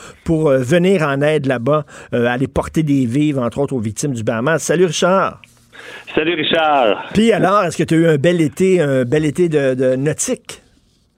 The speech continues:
Speaker 2: Euh, oui, ben écoute, euh, autant ça, qu'on pouvait le faire, on était très occupés, mais, euh, notre bateau était au lac Champlain cet été, il est parti des Bahamas justement au mois de juin, et il retourne aux Bahamas, euh, le, il, il quitte le lac Champlain pour les Bahamas le vingt-sept,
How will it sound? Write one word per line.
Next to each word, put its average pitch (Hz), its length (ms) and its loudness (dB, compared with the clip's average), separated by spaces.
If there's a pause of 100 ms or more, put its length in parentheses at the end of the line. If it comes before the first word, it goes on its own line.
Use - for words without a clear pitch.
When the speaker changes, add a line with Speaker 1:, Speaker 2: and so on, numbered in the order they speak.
Speaker 2:
Euh, 180 340 2
oui, 202 160 2
ben 160 160 2
écoute, 165 320 0
euh, 139 220 4
autant 147 420 0
ça, - 120 -2 (360)
qu'on 147 140 0
pouvait 135 300 -2
le 135 60 -2 (100)
faire, 170 300 2
on 143 80 0
était 120 160 -2
très 147 240 -2
occupés, 185 460 0
mais, 147 260 4
euh, 127 180 2 (300)
notre 139 160 0
bateau 151 240 2
était 175 140 0
au 156 100 4
lac 139 240 0
Champlain 147 420 0
cet 127 200 -2
été, 120 240 0
il 160 100 0
est 123 80 -2
parti 123 260 -4
des 135 120 0
Bahamas 120 460 0
justement 131 400 -2
au - 20 -4
mois 127 160 2
de 117 60 -6
juin, 147 420 -2 (260)
et 147 60 -2 (160)
il 160 100 2
retourne 165 320 2
aux 139 160 2
Bahamas, 131 600 2 (120)
euh, 117 300 4
le, 110 420 4
il, 117 380 0
il 127 60 -14
quitte 185 200 -2
le 151 80 2
lac 139 180 0
Champlain 135 280 -2
pour 123 100 -4
les 113 80 0
Bahamas 104 460 0
le 98 360 2
vingt-sept, 123 520 -2